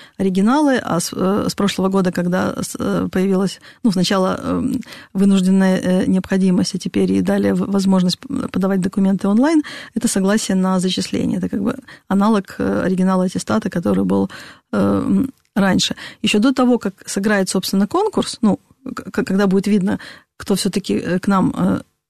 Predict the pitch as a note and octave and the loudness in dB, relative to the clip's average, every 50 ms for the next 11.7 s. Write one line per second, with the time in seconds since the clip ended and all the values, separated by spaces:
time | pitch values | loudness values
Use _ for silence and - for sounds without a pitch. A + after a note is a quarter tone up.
0 | _ _ _ _ _ - F#3+ G3 G3 - - F3+ E3 D#3+ - - - - - - | _ _ _ _ _ -4 0 0 0 2 2 2 0 0 -4 -8 -20 -20 -20 -20
1 | - - - - - _ _ - - G3+ G3 G3+ A3 G#3+ - - F3 G#3 B3+ C4+ | -20 -20 -20 -20 -20 _ _ -6 -4 -2 0 0 0 -2 -2 0 0 2 2 2
2 | - A#3+ A#3 A3+ A3 - - - D#4 E4+ - - _ _ _ _ _ _ _ _ | 4 4 4 4 2 0 0 0 0 0 0 -4 _ _ _ _ _ _ _ _
3 | _ _ _ _ - G3 F#3 F#3+ G3 G#3 A3+ B3 C#4 D4 D4 C4+ - - _ _ | _ _ _ _ -2 0 0 2 2 2 4 4 4 4 2 0 -2 -12 _ _
4 | - - _ - - - - _ - - - F#3 F3+ F3 A3+ B3 B3+ A3+ F#3+ G3 | -20 -20 _ -18 -18 -18 -18 _ -16 -6 -2 0 2 2 4 4 4 4 4 2
5 | F#3+ G3 G#3 A3 G#3 G3+ F#3 F#3+ F#3+ F#3+ F#3+ E3+ - - - G3+ C#4 C#4+ C#4 B3+ | 2 4 4 4 4 4 2 2 2 4 2 2 2 2 4 4 4 4 2 2
6 | - A3 F#3+ G3 A3+ B3 B3+ A#3 A3 A3 - - G3+ G#3 G#3 - G3 - F#3+ F#3+ | 0 2 2 4 4 4 4 4 4 2 2 0 0 0 0 0 -2 -2 -2 -2
7 | F#3 - G3 G3+ F#3 G3 F#3+ - F#3 F3 F3+ F#3 G3+ A3+ - - F#3 - - _ | -2 0 -2 -2 0 -2 0 0 0 0 0 0 0 0 0 0 -2 -6 -10 _
8 | _ _ _ _ _ - G#3+ - - G#3 G#3 G#3 - - - E3+ - _ _ _ | _ _ _ _ _ -8 -8 -6 -2 0 0 0 0 -2 -4 -6 -8 _ _ _
9 | _ _ _ _ _ _ _ _ _ _ _ - - - - G#3 - - - F3 | _ _ _ _ _ _ _ _ _ _ _ -16 -12 -12 -10 -8 -8 -4 -4 -2
10 | F#3+ - - F#3 - - - _ _ _ _ _ _ _ _ _ _ - - G3+ | -2 0 -2 -2 -4 -8 -12 _ _ _ _ _ _ _ _ _ _ -4 -2 0
11 | G3 G#3 G3 F#3+ F#3 F#3 - G3 G3 G3 F#3+ F#3+ F3 | 2 4 4 4 2 2 0 0 0 0 0 0 -2